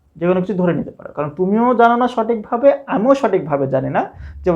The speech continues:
ইলেকট্রনটা কোন দিকে ঘুরছে, এর মানে আমাদের ধরে নিতে হবে। আমরা শুধু এতটুকু জানি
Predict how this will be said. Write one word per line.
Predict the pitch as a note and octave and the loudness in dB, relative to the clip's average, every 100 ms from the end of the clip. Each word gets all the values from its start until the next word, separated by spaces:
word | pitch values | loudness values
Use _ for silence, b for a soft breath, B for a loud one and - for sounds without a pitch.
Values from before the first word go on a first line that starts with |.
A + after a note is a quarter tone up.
| E3 - _ | -2 -8 _
ইলেকট্রনটা | F3 F3+ F3+ F#3+ | -2 -2 0 -4
কোন | - - C4+ D#4+ | -4 2 4 4
দিকে | D#4 C#4+ | 4 6
ঘুরছে, | G3 D3+ D3+ - - - _ _ _ - | 4 4 -4 -8 -20 -20 _ _ _ -12
এর | E3+ | -4
মানে | F3 F3+ | 0 0
আমাদের | F3 A3 F#3+ | 2 0 0
ধরে | E3 D3+ A#2 | 0 0 -2
নিতে | - | -8
হবে। | - - - _ _ | -14 -16 -16 _ _
আমরা | - E3 | -4 -2
শুধু | F3+ F3 | 2 2
এতটুকু | F3+ G#3 A#3 | 4 2 4
জানি | G#3+ A#3+ | 4 4